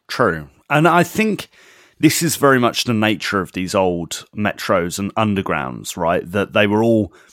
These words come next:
at one point maybe individual businesses with their own ideas, and maybe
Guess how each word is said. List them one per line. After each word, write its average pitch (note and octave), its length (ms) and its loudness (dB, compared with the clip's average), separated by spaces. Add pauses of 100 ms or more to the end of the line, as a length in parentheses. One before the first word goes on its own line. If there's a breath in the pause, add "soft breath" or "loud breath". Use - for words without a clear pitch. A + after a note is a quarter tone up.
(200 soft breath)
at C3 140 2
one A#2+ 380 2
point G#2+ 340 0
maybe G2+ 360 -2
individual G#2 800 -2
businesses G#2 840 -2
with G#2+ 160 0
their F#2 240 2
own G2+ 300 2 (100)
ideas, F2+ 800 0
and F2+ 160 -4
maybe F2+ 560 -4